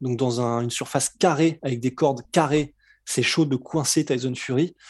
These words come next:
Mais alors dans un octogone encore plus grand et, euh, pas loin d'être circulaire, je pense que coincer Tyson, c'est, Fury, c'est, c'est quand même très chaud. Et en fait, surtout, je me dis, ben, c'est vrai que parfois il fait un peu, bah, le bouclier, en gros la tortue, quoi. Il met les deux mains comme ça et il avance.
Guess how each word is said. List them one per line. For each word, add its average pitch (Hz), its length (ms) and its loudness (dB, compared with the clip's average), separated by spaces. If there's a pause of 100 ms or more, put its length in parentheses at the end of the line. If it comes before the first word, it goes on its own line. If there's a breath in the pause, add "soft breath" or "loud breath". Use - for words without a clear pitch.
(240 soft breath)
Mais 127 120 0
alors 123 120 2
dans 127 200 0
un 127 160 4
octogone 156 720 2
encore 160 360 2
plus 175 160 -8
grand 151 460 -2
et, 139 220 4
euh, 120 160 0
pas 147 160 2
loin 151 180 2
d'être 139 140 2
circulaire, 147 640 0 (340 loud breath)
je - 80 -10
pense - 160 -4
que - 80 -8
coincer 175 480 -2
Tyson, 139 320 2
c'est, 135 300 -6
Fury, 151 320 0
c'est, 120 240 -4
c'est - 160 -8
quand 151 100 2
même 165 120 0
très - 180 -2
chaud. 196 320 -2 (420 loud breath)
Et 143 80 4
en 139 60 4
fait, 190 200 2
surtout, - 280 -4
je 160 100 -4
me 175 100 0
dis, 208 160 -4
ben, 139 280 0 (100)
c'est - 140 0
vrai 170 140 6
que 175 40 -12
parfois - 380 0
il 139 80 0
fait - 160 -2
un 131 80 0
peu, 160 140 2
bah, 127 200 -2
le 120 160 0
bouclier, 120 400 2
en 139 60 4
gros 123 160 6
la 117 100 6
tortue, - 340 0
quoi. 139 340 2
Il 117 120 -2
met 123 80 -2
les 120 100 0
deux 127 120 -2
mains 127 100 -2
comme 120 160 -6
ça 147 220 0
et 120 60 2
il 113 100 0
avance. 165 320 0